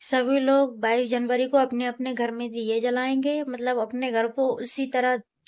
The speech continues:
जगमगाएंगे जिस तरह हम दिवाली में सजाते हैं, इसी तरह। और बहुत ही खुशी की बात है।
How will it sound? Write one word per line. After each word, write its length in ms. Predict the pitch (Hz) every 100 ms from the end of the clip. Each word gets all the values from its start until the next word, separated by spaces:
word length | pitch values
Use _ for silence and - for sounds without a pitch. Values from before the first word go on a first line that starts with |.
| - -
जगमगाएंगे 720 | 208 254 240 247 247 269 320
जिस 220 | 240 233
तरह 180 | - 240
हम 140 | 240 233
दिवाली 420 | 233 214 208 220
में 140 | 226
सजाते 460 | 233 233 233 233 262
हैं, 220 | 269 320 - _ _ _ _ _ _ -
इसी 200 | - 247
तरह। 380 | 269 269 285 285 -
और 600 | 214 220 214 208 208 190 - _ _ _ -
बहुत 520 | 240 262 269 285 -
ही 100 | 269
खुशी 360 | 254 240 214 240
की 120 | 247
बात 300 | 240 226 233
है। 260 | - 254